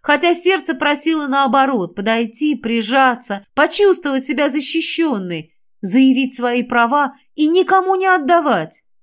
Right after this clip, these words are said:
«Как же сильно ты проник в мою душу, Прохор, и как теперь больно!» Но надо было обратить внимание на гостей, тем более, что они собирались прощаться. Все благодарили за прием и приглашали в гости,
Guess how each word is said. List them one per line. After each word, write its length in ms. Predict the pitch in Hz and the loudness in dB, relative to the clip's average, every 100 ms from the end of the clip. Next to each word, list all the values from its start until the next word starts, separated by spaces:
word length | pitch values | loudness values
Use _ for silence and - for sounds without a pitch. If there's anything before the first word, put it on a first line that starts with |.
| _ _ _ _ | _ _ _ _
«Как 180 | 247 208 | -4 -4
же 140 | 220 | -4
сильно 500 | 233 - 277 240 202 | -6 -4 -2 -2 -2
ты 140 | 202 226 | -6 -6
проник 460 | 220 240 254 254 | -4 -2 -2 -4
в 40 | 208 | -4
мою 320 | 220 240 247 | -4 -2 -2
душу, 460 | 208 294 262 - | -2 -2 -2 -4
Прохор, 680 | 190 - 285 311 240 190 180 _ _ _ - | -8 -4 0 0 0 -4 -8 _ _ _ -8
и 60 | |
как 340 | - - 294 - | -8 -2 -2 -2
теперь 340 | 294 320 330 | -4 0 0
больно!» 720 | 240 339 349 240 202 185 160 _ _ _ _ _ _ _ - | 2 4 4 2 -2 -6 -8 _ _ _ _ _ _ _ -6
Но 300 | 240 381 453 | 0 2 2
надо 320 | 339 311 269 | 2 2 0
было 280 | 233 269 240 | 0 2 2
обратить 440 | 226 226 226 233 | 2 0 -2 -6
внимание 460 | 233 233 226 220 220 | -4 -2 -2 -4 -6
на 120 | 220 | -4
гостей, 640 | 214 220 226 - 311 302 _ | -2 -2 -2 -2 -2 -4 _
тем 220 | - 330 285 | -2 0 2
более, 300 | 403 339 269 | 2 2 -2
что 220 | 262 247 | -2 -4
они 180 | 247 269 | -2 -4
собирались 600 | - 196 208 208 196 - | -4 -2 -2 -2 -4 -6
прощаться. 840 | 190 180 - 180 160 160 - - _ _ _ - | -4 -4 -6 -8 -8 -10 -14 -14 _ _ _ -12
Все 260 | - 440 | -2 0
благодарили 680 | 269 247 214 214 220 220 214 | 0 0 0 2 2 2 0
за 140 | 202 | 0
прием 580 | 226 277 330 403 440 415 - | -2 -2 0 2 0 -2 -6
и 100 | 370 | -8
приглашали 680 | 240 208 202 202 254 233 180 | -6 -2 0 0 -2 -2 -4
в 100 | 160 | -4
гости, 600 | 175 175 - 170 165 | -2 -2 -4 -10 -10